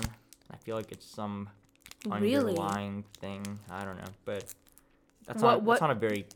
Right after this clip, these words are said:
Speaker 1: funny conversation,
Speaker 2: No,
Speaker 1: you
Speaker 2: but
Speaker 1: know?
Speaker 2: I think it's interesting. I'm sure people relate.
Speaker 1: I don't know.
Speaker 2: What do you, tell me more about this dream. How, how many times? It's the same one?
Speaker 1: It happened, like, four nights in a row. Um,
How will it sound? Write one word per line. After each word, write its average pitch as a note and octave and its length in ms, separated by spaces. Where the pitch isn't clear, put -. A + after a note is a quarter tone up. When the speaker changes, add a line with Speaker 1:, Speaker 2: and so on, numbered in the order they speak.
Speaker 1:
funny G#2 220
conversation, - 560
Speaker 2:
No, G4 100
Speaker 1:
you B3 60
Speaker 2:
but A3+ 120
Speaker 1:
know? F#3+ 60
Speaker 2:
I A#3 60
think F#4 200
it's A3+ 140
interesting. A3+ 420
I'm F#3+ 140
sure A#3 160
people G#3 300
relate. E3 500
Speaker 1:
I - 60
don't - 100
know. G3+ 60
Speaker 2:
What A3+ 140
do A#3+ 40
you, B3 200
tell A#3 180
me A#3 120
more A3+ 180
about G#3+ 180
this G3 160
dream. G3+ 180
How, F#3+ 220
how G3 180
many G3+ 200
times? G3 220
It's G3 140
the G#3 80
same F#3 240
one? F3+ 280
Speaker 1:
It C#3 80
happened, F3+ 320
like, C3 200
four A2+ 260
nights G2+ 220
in G#2+ 60
a G2+ 80
row. G2+ 140
Um, F#2+ 340